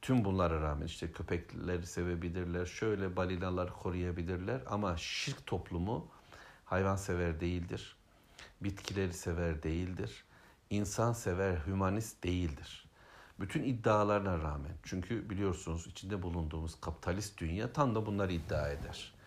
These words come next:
Yani insan severse onlardır, hayvan sever onlardır,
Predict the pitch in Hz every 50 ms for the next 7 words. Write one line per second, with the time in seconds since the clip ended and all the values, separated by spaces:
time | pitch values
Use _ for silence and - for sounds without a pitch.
0 | - - - - - - - - - 87 87 87 87 98 107 110 - 127 123 123
1 | 123 - 107 101 110 120 113 - - - 90 95 90 85 87 90 98 101 95 107
2 | 110 107 - - 82 85 87 90 98 95 92 - - 85 90 87 82 - 82 80
3 | 76 76 78 82 90 87 - 92 92 - - -